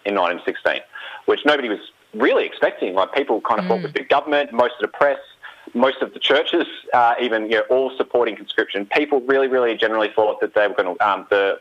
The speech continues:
Speaker 1: pro-conscription side was gonna win. And so it was just a, a shock, it was absolute sort of thunderbolt through, uh, Australia to have this happen. And both Curtin and Scullin, because of this campaign and their role in it, this is the moment where they go from being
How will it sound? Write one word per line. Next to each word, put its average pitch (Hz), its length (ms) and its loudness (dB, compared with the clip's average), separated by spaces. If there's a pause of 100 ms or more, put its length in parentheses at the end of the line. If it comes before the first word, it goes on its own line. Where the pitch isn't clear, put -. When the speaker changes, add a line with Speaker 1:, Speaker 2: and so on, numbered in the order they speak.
(120)
Speaker 1:
pro-conscription 107 560 0
side 98 240 2
was 95 100 -8
gonna 87 160 -2
win. 85 300 -2 (480)
And 113 180 2
so 117 60 4
it - 20 2
was 107 120 -2
just - 200 -8
a, 127 180 4
a - 60 2
shock, - 400 2
it 120 60 -10
was 107 160 -10
absolute 139 440 0
sort 104 140 0
of - 80 -16
thunderbolt 104 480 0
through, 95 260 0 (440)
uh, 101 320 4
Australia 107 400 2
to 90 100 -6
have 95 180 2
this 95 140 -8
happen. 87 340 0
And 92 200 -2
both 123 160 2 (120)
Curtin 113 280 0
and 90 180 -6
Scullin, 98 340 0
because 127 440 0
of 127 80 -4
this 117 100 -8
campaign 101 400 0
and 95 100 -2
their 92 100 2
role 95 220 2
in 85 60 -2
it, 90 220 -4
this 131 160 2
is 139 120 -4
the 107 80 0
moment 101 440 0
where 104 80 2
they 95 120 2
go 101 240 2
from 95 140 -4
being 92 380 0